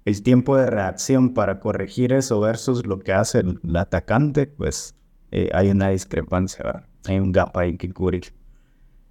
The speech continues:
Esto nos lleva al tercer bloque y yo creo que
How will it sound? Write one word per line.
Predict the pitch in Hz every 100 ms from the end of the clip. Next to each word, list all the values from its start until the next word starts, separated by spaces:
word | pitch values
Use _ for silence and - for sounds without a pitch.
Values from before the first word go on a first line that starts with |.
| _ _ _ _ _ _ -
Esto | 131 151
nos | 160 135
lleva | 120 135
al | 151 151
tercer | 110 - 127
bloque | 123 127 156 - 214 202 - -
y | 120 113
yo | 113 117
creo | 135 135 117
que | 110